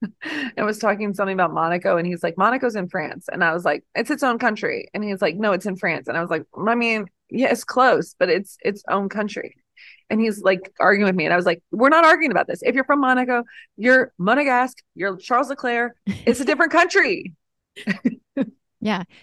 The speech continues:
Speaker 1: And we, like,
Speaker 2: Thirty-two percent
Speaker 1: legit
Speaker 2: of their
Speaker 1: <laughs> got in a fight.
Speaker 2: population are millionaires. Thirty-two percent
Speaker 1: Yeah.
Speaker 2: of the
Speaker 1: Goals.
Speaker 2: population. Like, a one-bedroom apartment is one point six million dollars. Look
Speaker 1: Love
Speaker 2: at
Speaker 1: it.
Speaker 2: you.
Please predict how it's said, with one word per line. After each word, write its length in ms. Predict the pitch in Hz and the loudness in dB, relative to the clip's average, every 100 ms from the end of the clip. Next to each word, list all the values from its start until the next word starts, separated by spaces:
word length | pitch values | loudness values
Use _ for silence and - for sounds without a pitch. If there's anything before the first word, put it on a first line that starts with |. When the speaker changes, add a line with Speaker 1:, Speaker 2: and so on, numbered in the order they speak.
| _ - | _ 4
Speaker 1:
And 140 | 294 | 6
we, 80 | 339 247 | 6 6
like, 0 | |
Speaker 2:
Thirty-two 120 | - | 4
percent 380 | 302 240 247 240 | 6 4 4 4
Speaker 1:
legit 120 | 226 | 2
Speaker 2:
of 60 | 208 | 2
their 280 | 214 214 208 - | 2 2 -2 -4
Speaker 1:
<laughs> 60 | |
got 160 | - 196 | 0 0
in 60 | 202 | 0
a 200 | 165 185 | 0 2
fight. 0 | |
Speaker 2:
population 460 | 180 226 254 269 - _ - _ _ _ _ _ - | 2 2 0 -2 -8 _ -20 _ _ _ _ _ 2
are 140 | 185 | 2
millionaires. 560 | 180 165 151 139 - - _ _ _ _ | 2 0 -2 -6 -10 -16 _ _ _ _
Thirty-two 320 | - 247 302 330 | -2 0 0 0
percent 360 | 330 339 262 _ _ _ - | 0 0 -4 _ _ _ -2
Speaker 1:
Yeah. 60 | 240 | 0
Speaker 2:
of 60 | |
the 80 | 233 | 2
Speaker 1:
Goals. 100 | 277 339 | 2 2
Speaker 2:
population. 800 | 277 202 175 185 - - - 180 _ _ | 2 0 0 -2 -4 -8 -8 -16 _ _
Like, 160 | 220 - | -2 2
a 120 | 262 | 2
one-bedroom 1040 | 220 202 208 233 277 302 - 233 226 247 220 | 2 0 4 4 4 0 2 2 2 -2 0
apartment 640 | 208 - 170 214 220 226 | -2 -2 -2 -2 -2 -2
is 160 | 190 190 | -4 -4
one 460 | 180 175 180 185 208 | -6 0 2 2 2
point 380 | - 185 175 | 0 -2 -4
six 340 | - 180 170 - | -6 -6 -6 -4
million 460 | 170 165 160 156 | -2 -2 -2 -4
dollars. 560 | 151 143 - - - - _ - | -4 -4 -4 -6 -8 -16 _ -8
Look 140 | - | 0
Speaker 1:
Love 120 | 277 302 | 0 2
Speaker 2:
at 120 | - | -2
Speaker 1:
it. 80 | |
Speaker 2:
you. 80 | - | -4